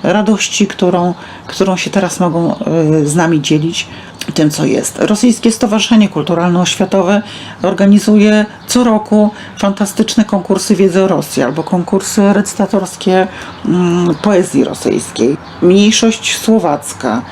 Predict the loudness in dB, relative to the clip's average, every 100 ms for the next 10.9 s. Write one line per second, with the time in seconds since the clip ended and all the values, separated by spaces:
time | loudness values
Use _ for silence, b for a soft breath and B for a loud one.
0 | B B 0 2 2 0 0 -2 0 2
1 | 0 0 -2 -2 -4 -4 -4 -2 -4 -4
2 | -6 -4 -4 -6 B B B B B -4
3 | -4 -4 -4 0 0 0 2 2 4 4
4 | 2 2 -2 0 0 2 2 2 0 -4
5 | -6 -6 -6 -6 -8 -6 -2 2 4 4
6 | 4 0 0 -2 -4 -14 -2 4 6 6
7 | 4 2 2 2 2 2 4 4 4 0
8 | 2 4 6 6 6 4 2 2 2 2
9 | 0 -4 -4 2 2 2 -2 -2 -2 -2
10 | -2 0 0 2 2 2 4 6